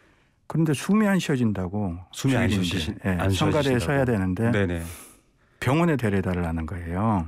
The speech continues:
Speaker 2: 네.
Speaker 1: 그걸 이해를 못했습니다, 난.
Speaker 2: 어.
Speaker 1: 왜 그랬을까? 근데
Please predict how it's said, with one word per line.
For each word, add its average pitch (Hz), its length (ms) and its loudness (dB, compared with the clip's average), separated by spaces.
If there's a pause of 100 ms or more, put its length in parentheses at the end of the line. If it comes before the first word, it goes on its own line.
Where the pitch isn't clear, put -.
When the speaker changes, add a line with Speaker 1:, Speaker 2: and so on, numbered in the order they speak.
(120)
Speaker 2:
네. 101 280 2
Speaker 1:
그걸 147 200 2
이해를 156 320 4
못했습니다, 104 640 -2
난. 85 300 -8 (200)
Speaker 2:
어. 82 500 -10
Speaker 1:
왜 110 100 0
그랬을까? 98 640 -2 (640)
근데 160 400 2